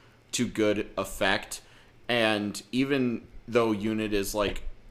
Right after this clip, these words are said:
you can heavily criticize a lot of their actions, ultimately they're not, like, stupid evil. They're just, like, in the system, so they're going to be part of the problem, even if they do have good intentions, which is, like,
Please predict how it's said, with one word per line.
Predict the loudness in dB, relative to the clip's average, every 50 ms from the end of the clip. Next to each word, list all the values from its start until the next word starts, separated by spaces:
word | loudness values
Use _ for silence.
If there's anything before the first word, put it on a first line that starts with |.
| -16
you | -10 -6 -6 -4
can | -2 0 0 0 0 -2 -4
heavily | -6 -4 -4 -2 0 -2 -2
criticize | 0 0 -2 -2 0 2 2 2 2 2
a | 0
lot | 4 4 4 4
of | 6
their | 4 2 2 4
actions, | 2 -2 -2 -2 -2 -2 0 0 0 0 -2 -4 -8 -10 -18 -20 -20 -20 -20 -20 -4 4
ultimately | 4 4 4 4 2 0 0 0 2 2 4 4 4 2 0 -4 -2
they're | 2 2 4
not, | 4 6 6 6 6 6 4
like, | 4 4 4 4 2 -2 -12 -16 -18 -20 -18 -16 -6
stupid | -4 -4 -2 2 2 2 4 4 4 2
evil. | 2 0 -2 0 2 2 2 4 2 2
They're | 2 0 0 0
just, | 0 0 -2 -2 -2 0
like, | 4 4 4 4 2 -2 -12 -20 -20 -20 -20 -20 -20 -20 -20 _ -20 -20 -20 _ -20 -18 -6 4
in | 6 6 6 6
the | 4 2
system, | 0 0 -2 -2 -2 2 4 4 4 4 2
so | 2 2 2
they're | 2 2 0
going | -2 0 0 0 0 0 0
to | -2
be | -2 -2 -4
part | -4 -2 0 2 2 2
of | 0
the | -4
problem, | -4 0 0 2 2 2 2 0 0 0 0
even | -2 -2 -2 -2
if | -4 -4 0
they | -2 -2
do | 0 0 -2 -2
have | -2 -2 -4 -4 -2
good | -4 -4 -2
intentions, | -4 -8 -6 -6 -6 -6 -6 -8 -10 -10 -10 -12 -8 -6
which | -4 -4 -4
is, | -4 -4 0
like, | 2 2 2 0 -4